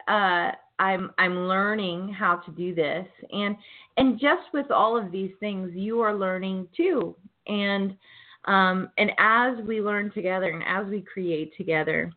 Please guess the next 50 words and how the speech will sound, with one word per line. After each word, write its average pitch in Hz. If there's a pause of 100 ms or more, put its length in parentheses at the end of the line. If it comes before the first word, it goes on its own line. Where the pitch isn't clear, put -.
(160)
I 190
just 208
want 202
you 185 (120)
to 175
know 160
that, 156 (580)
um, 175
I 240
don't 220
know 170
it 143
all. 131 (380)
I 185
mean, 180
I 165
sound 175
like 151
I 139
do, 135 (680)
and 175
I've 160 (120)
gotten 165
really 151
good 151
at 131
that. 123 (340)
<laughs> -
I 208 (480)
sound 247
like 196
I'm 165
right 147 (280)
most 165
of 143
the 131
time, 135 (600)
uh, 175
but -
that 190
doesn't 180
mean 170
that 160
I'm 233
<laughs> -
right 285 (140)
all 330
the 330
time. 240 (960)
So 220